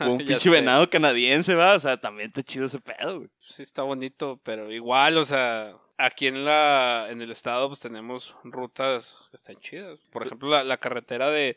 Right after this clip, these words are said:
Speaker 2: de Parral a Huachochi, güey, es, eh, entras por la mera,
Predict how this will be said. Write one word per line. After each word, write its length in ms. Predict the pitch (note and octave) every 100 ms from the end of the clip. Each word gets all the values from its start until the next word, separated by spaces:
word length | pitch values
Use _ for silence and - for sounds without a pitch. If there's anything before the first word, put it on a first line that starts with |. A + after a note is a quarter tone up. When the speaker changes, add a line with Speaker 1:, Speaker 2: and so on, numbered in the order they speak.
| _
Speaker 2:
de 120 | A#2
Parral 360 | A#2 A#2+ A2 A2+
a 40 | C#3
Huachochi, 560 | B2 - D3 - A3
güey, 240 | A#3 A#3+ A#3
es, 320 | C#3+ C#3+ -
eh, 100 | C3 E2+ G#2+ -
entras 320 | B2 A#2 D3+
por 160 | - C#3+
la 80 | A2
mera, 340 | A#2 C#3+